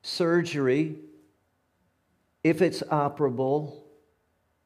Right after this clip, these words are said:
number two is radiation. Number three is chemo, chemotherapy. Well, I had made it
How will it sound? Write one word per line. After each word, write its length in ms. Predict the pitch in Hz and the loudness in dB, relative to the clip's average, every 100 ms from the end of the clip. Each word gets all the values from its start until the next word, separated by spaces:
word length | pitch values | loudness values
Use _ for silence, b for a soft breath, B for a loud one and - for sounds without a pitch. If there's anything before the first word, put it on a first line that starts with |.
| _ _ _ _ _ _ _ _ _ _ | _ _ _ _ _ _ _ _ _ _
number 280 | 131 156 156 | -2 2 0
two 500 | 156 180 175 170 - | 2 4 6 4 2
is 360 | 147 143 123 - - | 0 0 -2 -10 -8
radiation. 960 | 143 147 143 147 147 143 - 101 95 104 _ _ _ _ _ _ _ _ _ _ _ _ _ _ - | 2 2 4 4 4 0 -4 -6 -8 -14 _ _ _ _ _ _ _ _ _ _ _ _ _ _ -8
Number 260 | 120 127 | -4 -2
three 540 | 127 131 123 117 135 - - _ _ _ _ | -4 -2 0 0 -2 -6 -18 _ _ _ _
is 140 | 127 | -12
chemo, 580 | - 196 165 107 90 95 101 - _ _ _ _ _ _ _ _ _ _ _ _ | -2 2 4 2 -2 -10 -16 -20 _ _ _ _ _ _ _ _ _ _ _ _
chemotherapy. 960 | - 143 120 110 131 120 110 - 98 - - _ _ _ _ _ _ _ _ _ _ _ _ _ _ | -4 0 0 0 0 0 0 -4 -10 -12 -20 _ _ _ _ _ _ _ _ _ _ _ _ _ _
Well, 140 | 127 143 | 2 6
I 100 | 156 | 6
had 220 | 156 156 | 4 4
made 240 | 156 165 | 4 4
it 480 | 180 - - - | 2 -2 -12 -20